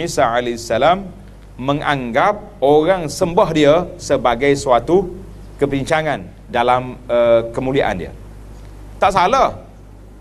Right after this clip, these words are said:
Sebab dia, dia, dia tak boleh nak buat apa. Dia, dia duduk di langit.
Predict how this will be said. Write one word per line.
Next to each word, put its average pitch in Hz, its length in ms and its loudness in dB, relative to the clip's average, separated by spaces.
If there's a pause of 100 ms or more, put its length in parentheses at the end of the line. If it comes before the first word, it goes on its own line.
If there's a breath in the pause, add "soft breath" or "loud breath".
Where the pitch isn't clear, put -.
(140)
Sebab - 240 0
dia, 247 240 4
dia, 240 160 6 (160)
dia 262 160 -4
tak 233 160 -4
boleh 196 140 0
nak 180 100 -2
buat 185 140 2
apa. 240 140 2 (120)
Dia, 214 160 0
dia 202 240 -4
duduk 160 160 -4
di 160 140 -2
langit. 185 240 -4